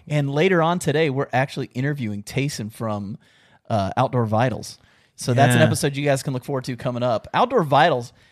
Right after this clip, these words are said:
Speaker 1: I just wanna say this before we even talk to him. They've been a sponsor of ours
Speaker 2: Mm-hmm.
Speaker 1: for past videos and everything, but they have picked up their game on their gear big time.
Speaker 2: Yeah.
Speaker 1: I mean, they made okay gear before.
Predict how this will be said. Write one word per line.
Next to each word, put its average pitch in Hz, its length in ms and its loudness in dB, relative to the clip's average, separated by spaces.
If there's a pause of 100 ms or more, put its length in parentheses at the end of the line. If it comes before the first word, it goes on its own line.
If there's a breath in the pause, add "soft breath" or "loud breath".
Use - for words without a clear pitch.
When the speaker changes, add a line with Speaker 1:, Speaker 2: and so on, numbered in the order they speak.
(120 soft breath)
Speaker 1:
I - 60 -4
just 165 80 -2
wanna 180 120 -2
say 147 200 0
this 117 160 -2
before 131 300 -4
we 131 80 0
even 123 140 -6
talk 113 260 -2
to - 80 -12
him. 101 100 -10
They've 113 140 -6
been 160 80 -2
a 131 60 -6
sponsor 131 380 -6
of 101 120 -8
ours 98 420 -10
Speaker 2:
Mm-hmm. 139 300 0
Speaker 1:
for 135 80 -8
past 117 320 -2
videos 104 240 -4
and 101 80 -8
everything, 101 300 -8 (380 loud breath)
but 117 440 -4 (520)
they 139 260 -2
have 139 300 -6
picked - 380 -8 (100)
up 110 280 -8
their 101 160 -10
game 98 560 -8
on 98 160 -14
their 95 120 -14
gear 98 460 -12 (440)
big 101 200 -8
time. 87 300 -12 (680)
Speaker 2:
Yeah. 120 540 0 (240)
Speaker 1:
I 143 60 -4
mean, 165 120 -4
they 214 60 -6
made 302 160 -4
okay 139 240 -4
gear 107 200 -12
before. 107 420 -12